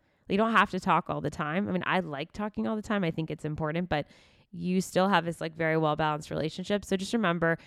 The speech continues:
you're fairly similar in how you approach social situations. So you might just be busy, and it's just something to remember. And I see Leo wanting a lot of attention and Libra wanting a lot of communication. So they just, is something that they're gonna need to work on. So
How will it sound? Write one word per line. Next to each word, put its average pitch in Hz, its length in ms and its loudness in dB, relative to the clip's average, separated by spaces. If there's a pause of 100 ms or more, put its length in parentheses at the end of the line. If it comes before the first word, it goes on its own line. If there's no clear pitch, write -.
(120)
you're 190 140 4
fairly 196 380 2
similar 170 560 2
in 175 80 0
how 170 100 0
you 156 160 0
approach 151 240 0
social 151 320 -2
situations. 185 600 -2
So - 80 -4
you 180 80 0
might 175 180 0
just 202 240 -4 (220)
be 226 120 0
busy, 220 400 0 (300)
and 180 220 2
it's 190 100 2
just 208 140 0
something 180 240 2
to 180 100 -2
remember. 165 380 0
And 160 120 -2
I 170 100 2
see 208 240 -4
Leo 175 280 4
wanting 156 380 0 (300)
a 170 60 0
lot 156 260 2
of 147 120 -2
attention 254 440 2
and 175 200 -2
Libra 165 260 2
wanting 156 220 0
a - 20 -4
lot 147 160 -2
of 147 140 -6
communication. 220 720 -2 (340)
So - 140 -2
they 170 100 6
just, 170 180 -4
is 170 120 -4
something 151 260 -4
that 139 140 -6
they're 147 80 -4
gonna 147 160 -6
need 143 160 -6
to 170 100 -6
work 135 220 -4
on. - 160 -6
So 170 260 0